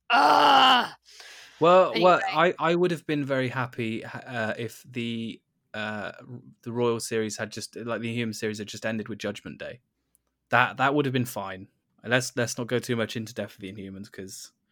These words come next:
Speaker 1: We won't.
Speaker 2: you know.
Speaker 1: Yeah, just let it, that, let it lie. Anyway, uh, we totally derailed on the comics. Anyway, um, going back to Swain and Panacea and May and Coulson, uh, I could see that.
Speaker 2: Yeah, I, I,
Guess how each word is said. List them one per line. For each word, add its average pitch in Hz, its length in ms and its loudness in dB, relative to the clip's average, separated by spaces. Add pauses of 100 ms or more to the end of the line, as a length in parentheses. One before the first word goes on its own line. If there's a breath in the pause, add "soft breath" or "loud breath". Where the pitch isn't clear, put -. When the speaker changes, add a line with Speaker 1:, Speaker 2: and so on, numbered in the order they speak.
(300 soft breath)
Speaker 1:
We 220 60 -18
won't. 185 320 -8
Speaker 2:
you 226 60 -6
know. 185 220 -10 (120)
Speaker 1:
Yeah, 196 260 -4 (180)
just 220 140 -20
let 208 140 -6
it, 185 120 -18
that, 175 180 -2 (200)
let 214 180 -6
it 135 40 -10
lie. 190 180 2 (140)
Anyway, 208 360 2 (360)
uh, 240 220 2
we 254 100 -6
totally 294 360 0
derailed 214 380 -2
on 202 120 -2
the 208 80 -12
comics. 208 500 0
Anyway, 220 540 4
um, 240 440 2 (600)
going 277 260 2
back 269 280 6
to 254 120 -16
Swain 254 260 -6
and 247 100 -8
Panacea 233 840 -2 (140)
and 220 260 -6
May 220 320 2
and 214 180 -8
Coulson, 220 540 -10 (100)
uh, 214 240 2
I 208 140 -2
could 285 180 -14
see 226 240 -14
that. 202 280 -6 (680 loud breath)
Speaker 2:
Yeah, 117 260 2 (280)
I, 135 120 0 (160)
I, 143 40 -4